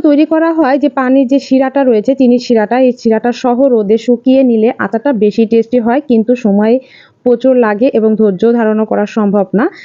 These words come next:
এজন্যই আমি আচারটা আলাদাভাবে রোদে শুকিয়ে দিচ্ছি, আর এই চিনির শিরাটা আমি চুলায় শুকিয়ে নেব।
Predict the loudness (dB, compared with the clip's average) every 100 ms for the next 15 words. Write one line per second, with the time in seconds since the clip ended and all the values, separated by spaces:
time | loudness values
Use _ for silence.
0 | -2 0 2 4 4 4 2 0 -4 -2
1 | -4 -2 -4 -4 -2 -2 -2 -2 0 0
2 | 0 0 -2 -2 -2 0 0 -2 -2 -4
3 | -4 -4 -2 -2 0 -2 0 0 0 0
4 | -2 0 -4 -2 0 0 0 0 0 -2
5 | -6 _ -10 -4 0 0 0 0